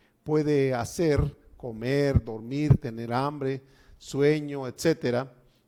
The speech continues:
él también entendía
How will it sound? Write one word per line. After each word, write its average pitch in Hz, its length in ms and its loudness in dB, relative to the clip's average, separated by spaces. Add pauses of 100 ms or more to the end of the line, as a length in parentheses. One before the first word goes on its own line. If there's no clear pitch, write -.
él 175 500 2 (220)
también 151 560 2
entendía 135 880 0